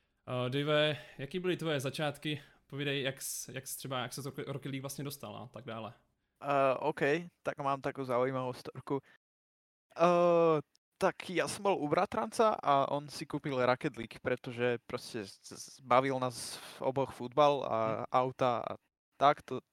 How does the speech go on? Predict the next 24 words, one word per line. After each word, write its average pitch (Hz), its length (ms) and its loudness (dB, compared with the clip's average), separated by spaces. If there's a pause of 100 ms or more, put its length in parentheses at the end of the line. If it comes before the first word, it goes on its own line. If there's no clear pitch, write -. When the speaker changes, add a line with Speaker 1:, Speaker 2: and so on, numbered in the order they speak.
(160)
Speaker 2:
spojenie. 160 840 0 (800)
Tak 160 160 0
jsme 190 120 -4
to 190 120 0
zkusili 220 540 -2 (340)
a - 60 -6
mně 151 180 0
to 214 120 -6
zo 202 120 -2
začátku 196 420 -4
vůbec 185 300 0
nešlo, 190 460 -2
čiže 175 200 -2
ma 185 120 -2
to 214 140 -4
ani 185 220 -6
nějak 175 200 -6 (500)
neťahalo, 127 760 4 (120)
ale 120 340 4
ako 120 200 -2
jsme 175 180 -6
hrali 165 300 0
viac, 120 440 -6
tak, 135 160 -4